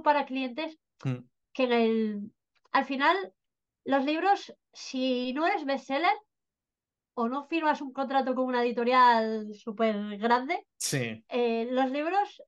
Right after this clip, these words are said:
Speaker 1: eh, no te, vivir de los libros, o bueno, o autopublicar, eh, vivir de los libros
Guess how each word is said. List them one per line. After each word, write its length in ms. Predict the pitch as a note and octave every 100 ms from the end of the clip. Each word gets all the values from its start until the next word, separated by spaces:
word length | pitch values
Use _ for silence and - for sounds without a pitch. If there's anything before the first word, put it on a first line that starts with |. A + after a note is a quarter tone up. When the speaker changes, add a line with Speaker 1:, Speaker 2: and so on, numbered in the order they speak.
| _
Speaker 1:
eh, 320 | A#3+ A#3 A#3
no 180 | A#3 D4
te, 260 | - - - - -
vivir 420 | C4 B3+ B3 C4
de 100 | F#4
los 140 | D#4+
libros, 240 | C4+ D#4+ - _
o 120 | A#3
bueno, 320 | A#3+ C4 - _ _ _
o 120 | A#3+
autopublicar, 720 | A3 A3 G#3+ A3+ D#4+ E4+ G#4 G#4 _ _ _ _ _ _ _ -
eh, 260 | G3+ G3+
vivir 340 | G#3 G#3 C4 D#4+
de 120 | F#4
los 140 | D#4 A#3+
libros 880 | B3 C#4 F4+ G4 D#4+ A#3 G3+ -